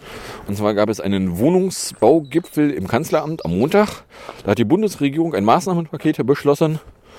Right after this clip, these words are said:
vorher, das die geplanten höheren Energiestandards bei Neubauten aussetze.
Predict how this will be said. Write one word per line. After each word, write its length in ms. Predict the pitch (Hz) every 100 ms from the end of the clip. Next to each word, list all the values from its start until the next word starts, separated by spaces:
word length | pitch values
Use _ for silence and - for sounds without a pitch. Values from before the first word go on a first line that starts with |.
| - - - -
vorher, 420 | - 127 156 156 _ _ - - - -
das 140 | 107
die 100 | -
geplanten 560 | 120 - 139 196 202 175
höheren 320 | 175 180 175
Energiestandards 800 | 170 175 196 185 - 95 95 107
bei 80 |
Neubauten 520 | 123 165 90 82 85 85
aussetze. 580 | 87 - 80 - 71